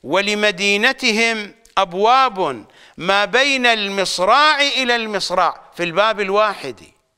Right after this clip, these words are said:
في الباب الواحد، فالباب يشتمل على مصراع أو يشتمل على مصراعين، والأبواب الكبيرة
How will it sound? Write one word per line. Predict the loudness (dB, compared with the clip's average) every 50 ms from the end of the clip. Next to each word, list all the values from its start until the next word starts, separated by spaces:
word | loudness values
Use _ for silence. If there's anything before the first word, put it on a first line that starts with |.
| _ _ _ _
في | -14
الباب | -2 0 0 0 0 -2
الواحد، | -4 -2 -2 -2 -2 -6 -12 -20 -20 -20 _ _ _ _ _ _ _ _ _ _ _ _ _ _ _ _ _ _ _ _ _ _ _ _ _ _ _ _ _ _ _ _ _ _ _ _ _ _ _ _ _ _ _
فالباب | -8 -8 -6 -4 -2 -2 -2 -2 -2 -4 -6 -6 -8 -12 _ _ _ _ _ _ -8
يشتمل | -4 -4 -4 -4 -4 -2 -2 -2 0 -2 -4 -4 -4 -6 -6 -10 -14 _ _ _ _ _ _ _ _ _ _
على | -2 -2 0 0 0 0 -2 -2
مصراع | -4 -6 -8 -4 -2 0 2 2 2 2 2 0 0 -2 -2 -4 -8 -14 -6 -2
أو | 0 0 0 -2
يشتمل | -2 -4 -4 -4 -4 -4 -4 -4 -2 -2 -2 0
على | 0 2 0 0 0 -2 -2
مصراعين، | -4 -8 -6 -4 -2 0 0 -2 -2 -6 -10 -12 -14 -18 _ _ _ _ _ _ _ _ _ _ _ _ _ _ _ _ _ _
والأبواب | -4 -4 -2 0 -2 -2 -2 0 0 0 0 0 -2 -4
الكبيرة | -8 -8 -4 -4 -4 -2 -2 -2 0 0 0 -2